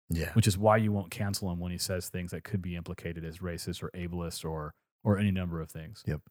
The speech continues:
Speaker 2: So, um, it's because the power is what wins. And I think that's part of the, the problem in our culture right now for me is everything's about power.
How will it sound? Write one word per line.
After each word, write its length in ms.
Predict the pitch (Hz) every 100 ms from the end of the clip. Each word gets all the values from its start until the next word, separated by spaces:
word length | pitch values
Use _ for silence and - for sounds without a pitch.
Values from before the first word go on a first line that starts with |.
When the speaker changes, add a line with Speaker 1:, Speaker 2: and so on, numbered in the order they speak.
| _ _ -
Speaker 2:
So, 520 | - 120 101 92 - -
um, 460 | 101 90 80 82 - -
it's 140 | 98
because 380 | - 104 110 95
the 100 | 92
power 500 | - - 95 98 87
is 100 | 82
what 160 | 87 71
wins. 320 | 95 85 78 -
And 100 | 110
I 60 |
think 200 | 101 151
that's 180 | 104 98
part 280 | - 104 92
of 140 | 82
the, 280 | 87 82 76
the 80 | -
problem 400 | 85 85 85 85
in 80 | 80
our 100 | 78
culture 340 | - 85 -
right 160 | 82 78
now 140 | 80
for 160 | 82 -
me 280 | 80 87 92
is 200 | 78 - - - _ _ 101
everything's 440 | 101 104 101 87
about 200 | 85 76
power. 360 | - 82 80